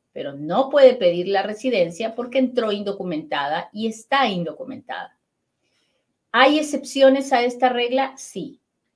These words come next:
La primera excepción es cuando uno es dos cuarenta y cinco I, que significa que tiene una petición familiar de antes de abril treinta del dos mil uno y que entró a los Estados Unidos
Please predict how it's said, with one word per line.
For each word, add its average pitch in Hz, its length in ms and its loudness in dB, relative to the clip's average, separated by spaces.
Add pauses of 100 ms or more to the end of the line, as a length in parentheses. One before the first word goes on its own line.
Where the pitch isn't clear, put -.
(100)
La 170 160 -10
primera 175 340 -4
excepción 247 760 -2
es 196 180 -10
cuando 196 320 -2
uno 185 320 -6
es 180 320 -8
dos 165 220 -4
cuarenta 190 380 -6
y 160 60 -16
cinco - 380 -6
I, 302 260 -4 (360)
que 185 100 -8
significa 185 640 -6
que 151 100 -16
tiene 269 440 0
una 190 260 -6
petición 180 500 -6
familiar 175 640 -4
de 160 140 -6
antes 226 400 -2
de 185 80 -4
abril 170 260 -10
treinta 175 380 -4
del 170 160 -2
dos 165 180 -10
mil 175 220 -6
uno 156 280 -10 (320)
y 196 140 -10
que 214 120 0
entró 208 360 0
a 294 80 2
los 202 240 -2
Estados 180 480 -2
Unidos 175 540 -6